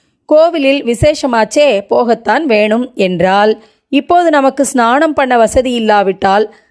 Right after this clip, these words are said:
பிரசவித்த சகோதரியை பார்க்காமலேதான் போக வேண்டும். அந்த தியாகம் பண்ணத்தான் வேண்டும். சாஸ்திரம் மனுஷ அபிமானம் இல்லாதது என்று குற்றம் சொல்வது நியாயமில்லை. அப்படி சொன்னால் அந்த ஆஸ்பத்திரியில் அமலாகிற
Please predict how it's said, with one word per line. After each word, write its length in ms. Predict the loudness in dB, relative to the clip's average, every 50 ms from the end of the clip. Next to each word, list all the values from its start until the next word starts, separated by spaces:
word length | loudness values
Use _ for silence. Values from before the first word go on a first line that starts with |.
| _ _
பிரசவித்த 580 | 0 0 2 2 0 0 0 -2 -2 -2 -2
சகோதரியை 640 | 0 -2 -2 0 0 0 2 2 0 0 2 0 0 0 0
பார்க்காமலேதான் 960 | -2 0 0 0 -2 -2 0 0 0 0 0 0 0 0 0 0 -2 -2 -4 -4
போக 280 | -2 0 0 2 0
வேண்டும். 400 | 0 0 -2 -2 0 -2 -2 -4 -8 _ _ _ _ _ _ _
அந்த 280 | -4 -4 0 0 -2 -2
தியாகம் 520 | 0 0 0 0 0 0 -2 -2 -4 -2 -2
பண்ணத்தான் 540 | -4 -2 -2 -4 -4 -2 0 0 0 0 0
வேண்டும். 380 | 0 0 0 2 0 -2 -4 -6 -12 _ _ _ _ _ _
சாஸ்திரம் 580 | -4 -2 0 0 0 -2 -4 -4 -4 -2 -2 -4 -4 -4
மனுஷ 300 | -2 -2 -2 -2 -2 0 0 0
அபிமானம் 600 | 0 0 -2 -2 -2 0 0 0 0 -2 -2 -2
இல்லாதது 540 | -2 0 0 2 2 2 2 2 2 0 0 0 0
என்று 320 | 0 0 0 0 0 0 -2 -2
குற்றம் 340 | -2 -4 -2 -2 -2 -2 0
சொல்வது 380 | 0 -2 0 2 0 0 0 0
நியாயமில்லை. 600 | 0 0 0 0 0 0 0 0 0 0 0 -2 -4 -4 -8 _ _ _ _ _ _ _ -6
அப்படி 300 | -6 -2 0 -2 -2 0
சொன்னால் 420 | 0 -2 0 0 0 0 0 0 0
அந்த 240 | -2 -2 -2 0 0
ஆஸ்பத்திரியில் 680 | 2 2 0 0 -2 -2 -2 0 0 0 0 2 0 0
அமலாகிற 540 | 0 0 0 0 0 0 -2 -2 -2 -2